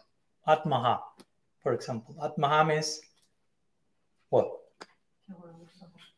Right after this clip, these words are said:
Healer of the soul. So of course, technically speaking, you cannot kill the soul, but the, the Shastra is using that term to indicate you can still be a soul,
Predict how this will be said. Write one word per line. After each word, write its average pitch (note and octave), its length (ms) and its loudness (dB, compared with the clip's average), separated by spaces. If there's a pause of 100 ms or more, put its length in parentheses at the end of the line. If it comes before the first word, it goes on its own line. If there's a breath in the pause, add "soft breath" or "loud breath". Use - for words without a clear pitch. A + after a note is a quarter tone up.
(100)
Healer D#3 380 6
of - 180 4
the C3 60 -6
soul. - 580 8 (420)
So F#3 100 4
of F3 120 4
course, B3 320 12
technically F#3 460 4
speaking, D#3+ 480 0
you D#3 100 -4
cannot - 380 -2
kill E3 300 4
the B2+ 100 0
soul, A2 480 0 (800)
but C3 400 0
the, C#3+ 200 -10
the C3+ 120 -6
Shastra F#3 720 6
is - 160 -4
using C#3+ 340 -2
that C3+ 200 0
term D#3+ 320 4
to C#3 120 2
indicate C3 580 -2 (500)
you F#3+ 160 4
can G#3+ 180 10
still A3 360 6
be F3+ 240 4
a D3 80 6
soul, B2 680 6